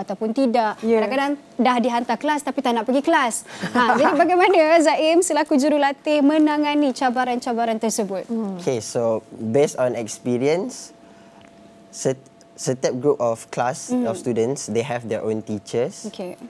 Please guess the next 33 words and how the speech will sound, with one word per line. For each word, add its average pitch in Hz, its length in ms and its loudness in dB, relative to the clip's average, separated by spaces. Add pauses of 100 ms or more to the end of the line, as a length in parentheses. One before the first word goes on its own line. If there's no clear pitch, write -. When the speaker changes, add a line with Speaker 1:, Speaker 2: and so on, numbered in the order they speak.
Speaker 3:
And 107 160 -4
cer-, 113 240 -4
cer-, - 320 -8
uh, 104 560 -4 (320)
certain 123 400 -2
teachers 143 560 -4 (140)
memang 101 340 -4
garang, 101 540 -4
Speaker 1:
Mhm. 226 420 -8
Speaker 3:
where 113 560 0
the 101 160 -4
student 127 560 -2
sendiri 139 400 2
pun 269 220 4
Speaker 1:
<laughs> 226 100 2
Speaker 3:
takut. 220 240 0
Speaker 1:
Takut. 277 220 4 (240)
Speaker 3:
Student 180 280 2
sendiri 220 380 2
pun 139 80 -2
takut. 120 400 0
Speaker 1:
Okey. 240 380 -6 (260)
Speaker 3:
So, 135 240 2 (480)
but 135 400 0 (800)
we 135 240 2
have 156 240 -2
our 120 160 0
own 120 320 -2
ways 117 320 -2
of 110 240 -8
controlling 104 560 -4
Speaker 1:
Yeah. 107 80 -4
Speaker 3:
them. 104 300 -4